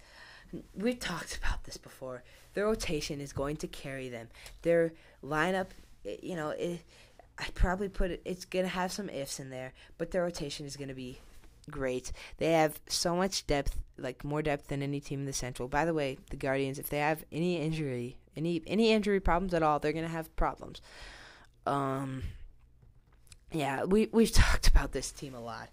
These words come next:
Um, I'm just gonna put the Twins at ninety-two wins and call it there. The odds here, by the way, are eighty-three and a half. I'm taking the over, of course. Um, the win division, two twenty,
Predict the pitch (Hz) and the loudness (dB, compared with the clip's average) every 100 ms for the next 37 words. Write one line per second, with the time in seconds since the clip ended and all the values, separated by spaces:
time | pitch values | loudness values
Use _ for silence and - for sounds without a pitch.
0 | - - - - - 139 139 - - 175 | -20 -20 -20 -20 -12 -10 -8 -8 -6 -6
1 | 170 - 160 165 - - 143 135 139 - | -6 -6 -6 -6 -10 -12 -12 -10 -10 -12
2 | _ _ _ _ 143 131 123 123 127 117 | _ _ _ _ -12 -10 -10 -12 -12 -12
3 | 120 120 - - 135 120 - - - 127 | -14 -14 -16 -16 -18 -18 -20 -14 -8 -8
4 | - 123 113 - - - 151 165 151 151 | -8 -10 -12 -14 -20 -10 0 4 4 4
5 | - 170 151 147 135 135 131 131 131 - | -4 -4 -2 0 0 -2 -2 -4 -6 -10
6 | - - 156 156 156 147 139 135 135 135 | -18 -4 -4 -2 -4 -6 -8 -6 -4 -6
7 | - 139 156 143 139 131 - 147 151 147 | -8 -10 -10 -12 -12 -14 -6 -4 -4 -4
8 | 147 160 - - 143 135 135 - - - | -6 -8 -14 -14 -10 -10 -12 -18 -20 -20
9 | - 127 131 123 - - - 143 151 151 | -14 -10 -8 -10 -14 -20 -14 -6 -4 -2
10 | 139 135 135 135 - 151 - 135 131 131 | -4 -6 -6 -10 -8 -8 -8 -10 -10 -14